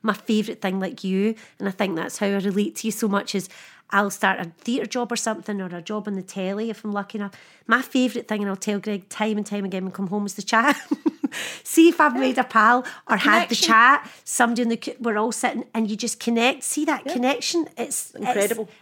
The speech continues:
Speaker 1: it's
Speaker 2: But that's what it's all
Speaker 1: everything.
Speaker 2: about, isn't it? It's human connection. It's what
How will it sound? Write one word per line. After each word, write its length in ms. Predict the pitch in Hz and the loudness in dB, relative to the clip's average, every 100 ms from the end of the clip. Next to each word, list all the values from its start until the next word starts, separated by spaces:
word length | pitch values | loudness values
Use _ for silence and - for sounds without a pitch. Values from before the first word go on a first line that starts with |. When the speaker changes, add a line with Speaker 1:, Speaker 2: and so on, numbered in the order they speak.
| _ | _
Speaker 1:
it's 300 | 277 208 - | -2 -2 -4
Speaker 2:
But 120 | 247 - | -8 -6
that's 260 | 262 - | -8 -8
what 80 | - | -12
it's 140 | - - | -12 -12
all 180 | - 208 | -6 -2
Speaker 1:
everything. 280 | 269 208 | -2 0
Speaker 2:
about, 240 | 160 202 311 | 0 2 0
isn't 160 | 262 | -2
it? 40 | 254 | -10
It's 80 | - | -10
human 320 | 208 220 254 | -10 -10 -10
connection. 520 | - 180 175 - 220 | -12 -10 -10 -10 -14
It's 140 | - | -14
what 100 | - | -14